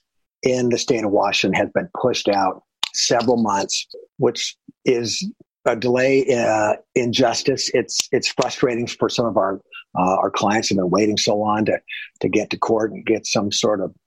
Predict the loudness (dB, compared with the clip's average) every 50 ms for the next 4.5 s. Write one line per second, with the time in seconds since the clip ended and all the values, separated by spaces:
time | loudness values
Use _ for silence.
0 | _ _ -8 -2 0 0 0 0 2 2 2 2 2 2 0 -2 -2 -4 -6 _
1 | _ _ -4 -2 0 2 2 2 2 2 2 0 0 -4 -4 -2 -2 -2 0 0
2 | 0 2 2 2 0 0 -2 -2 -2 -4 -12 -12 -12 -12 -14 _ _ -2 -2 -2
3 | -2 -4 -2 -2 0 0 0 0 0 0 0 0 0 0 0 2 2 2 2 2
4 | 2 0 0 0 2 2 2 2 0 -4